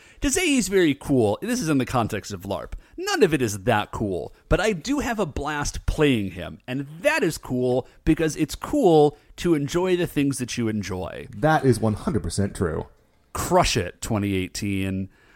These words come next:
Speaker 1: Uh, Matt, what is our third star of the week?
Speaker 2: Dave, our third star of the week is a book that was written, I think, just for me, and I got it, and I'm very happy about it. Uh, it is called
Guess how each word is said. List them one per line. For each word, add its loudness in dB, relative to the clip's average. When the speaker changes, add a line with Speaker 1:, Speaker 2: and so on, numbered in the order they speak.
Speaker 1:
Uh, 2
Matt, -2
what -2
is 2
our 0
third -4
star -8
of -6
the -6
week? -12
Speaker 2:
Dave, 6
our 6
third 6
star 6
of 8
the 6
week 4
is 6
a 4
book 6
that 4
was 6
written, 2
I 2
think, 0
just -2
for -2
me, -2
and -2
I -2
got 2
it, 0
and 2
I'm 2
very 2
happy 0
about -4
it. -8
Uh, 0
it 6
is 0
called -2